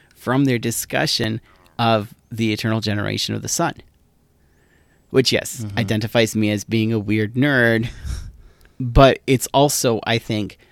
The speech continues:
Speaker 1: maybe a path forward for how we can start to engage more in worshiping Jesus on <clears throat>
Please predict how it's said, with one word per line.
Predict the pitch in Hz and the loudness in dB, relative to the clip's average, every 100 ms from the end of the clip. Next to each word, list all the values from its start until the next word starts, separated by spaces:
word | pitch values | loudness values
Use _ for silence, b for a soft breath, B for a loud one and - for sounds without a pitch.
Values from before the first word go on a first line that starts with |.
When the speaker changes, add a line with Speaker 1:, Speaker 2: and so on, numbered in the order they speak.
| b b - | b b -2
Speaker 1:
maybe | 127 143 151 | 2 4 2
a | |
path | - 151 151 | 2 0 -2
forward | 160 160 175 160 | -2 0 0 -2
for | 147 | -4
how | 135 120 131 | -2 -2 -2
we | 131 | -2
can | 123 123 120 117 b b b b b | -4 -2 -2 -4 b b b b b
start | - - 120 110 | -8 0 0 0
to | - 117 110 - | -2 -2 -2 -4
engage | 113 104 107 110 - | -4 -2 -2 -2 -4
more | 107 101 | -2 -2
in | 107 117 | -2 -4
worshiping | 110 104 - 101 | -4 -4 -4 -6
Jesus | 98 101 101 98 - | -4 -6 -6 -8 -8
on | 101 95 95 107 | -8 -8 -10 -12
<clears throat> | _ | _